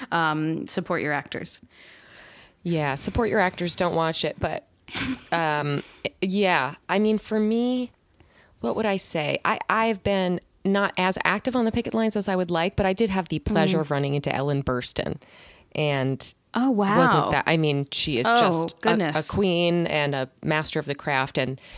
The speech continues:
Speaker 2: that was really special for me, um, 'cause I
Speaker 1: Yeah.
Speaker 2: had not had the pleasure of meeting her before.
Speaker 1: Wow. And she, now she, sorry, I just had to Google this. She is ninety years old.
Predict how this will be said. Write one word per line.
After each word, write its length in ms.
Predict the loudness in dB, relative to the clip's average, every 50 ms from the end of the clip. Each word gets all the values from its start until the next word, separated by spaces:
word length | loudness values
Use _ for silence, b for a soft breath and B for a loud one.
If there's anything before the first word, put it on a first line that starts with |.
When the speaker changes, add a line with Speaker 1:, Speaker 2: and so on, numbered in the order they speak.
| B B B B
Speaker 2:
that 160 | 4 6 6
was 160 | 6 4 2
really 180 | 0 0 0 0
special 480 | -2 -2 -2 -2 -2 0 0 0 0 -2
for 180 | -2 -4 -4
me, 400 | -4 -2 -4 -4 -4 -6 -6 -8 _ _ -12 -6
um, 200 | -4 -2 -2 0 0
'cause 140 | 2 4
I 60 | 4 4
Speaker 1:
Yeah. 100 | 4 2 2
Speaker 2:
had 60 | 0
not 300 | 0 0 0 0 -2 -2 -4
had 160 | -6 -6 -6
the 60 | -6
pleasure 300 | -6 -4 -6 -4 -4 -6 -8
of 80 | -8
meeting 180 | -8 -8 -6 -6
her 100 | -6 -6
before. 460 | -8 -10 -8 -6 -6 -4 -4 -8 -8 -12 _ -10 -6
Speaker 1:
Wow. 460 | -4 -2 0 0 0 0 -2 -2 0 2
And 140 | 4 4 4
she, 340 | 4 2 4 4 4 2 0 -4 -8 -2
now 240 | 0 2 2 2 2
she, 360 | 2 2 0 0 0 0 -2
sorry, 260 | 0 0 0 2 2
I 40 | 0
just 160 | 0 -2 -2
had 120 | -2 -2
to 60 | -2 -2
Google 300 | -2 0 0 2 2 2
this. 240 | 2 0 -2 -4 B B B B B B B B
She 160 | -6 -2 0 2
is 100 | 2 2
ninety 460 | 2 2 2 2 2 2 2 2 0
years 540 | 0 -2 -2 -2 -2 0 0 0 0 -2 -4 -4
old. 340 | -2 -2 -2 -4 -4 -8 -12